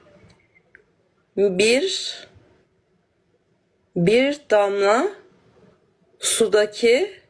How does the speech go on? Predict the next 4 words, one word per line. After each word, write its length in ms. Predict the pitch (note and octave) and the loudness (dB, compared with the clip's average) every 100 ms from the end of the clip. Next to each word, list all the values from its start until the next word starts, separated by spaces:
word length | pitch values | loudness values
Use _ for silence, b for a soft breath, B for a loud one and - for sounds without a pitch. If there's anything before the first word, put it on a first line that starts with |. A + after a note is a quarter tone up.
| - - _ _ _ _ _ | -20 -20 _ _ _ _ _
ilettiğidir 1120 | - G#3 G#3+ G#3 - - A3+ A3+ G3 F#3 F3+ - | 0 2 2 -2 -6 -2 0 2 2 2 0 -2
öğretileri 680 | F#3 F3+ F3 F3 F3+ E3+ E3 | 2 4 2 0 0 0 0
sizlere. 640 | D#3+ D#3+ D3 D#3 D3+ D3 D3+ _ _ _ _ _ _ _ _ B B B B B B B B B B B - | -4 -6 -2 0 0 -4 -8 _ _ _ _ _ _ _ _ B B B B B B B B B B B -4
İlmin 680 | G3 A#3 B3+ C4+ C#4 G4 | 0 2 4 4 4 0